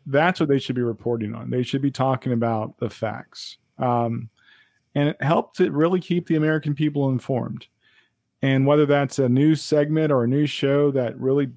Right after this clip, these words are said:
discusses, like, you know, big political items in our country that ev-, that affect everybody, not the,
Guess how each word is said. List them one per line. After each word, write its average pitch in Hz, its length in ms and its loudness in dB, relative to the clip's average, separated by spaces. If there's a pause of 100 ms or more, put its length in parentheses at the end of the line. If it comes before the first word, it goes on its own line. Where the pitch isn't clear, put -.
discusses, 135 880 -2
like, 120 200 -2 (680)
you 143 100 -2
know, 117 120 -2
big 135 320 0
political 135 440 0
items 131 480 -2
in 120 80 -2
our 117 120 -2
country 147 500 -2 (460)
that 120 120 4
ev-, 135 220 4
that 131 140 4
affect 123 360 0
everybody, 127 520 2
not 143 340 0
the, 135 380 2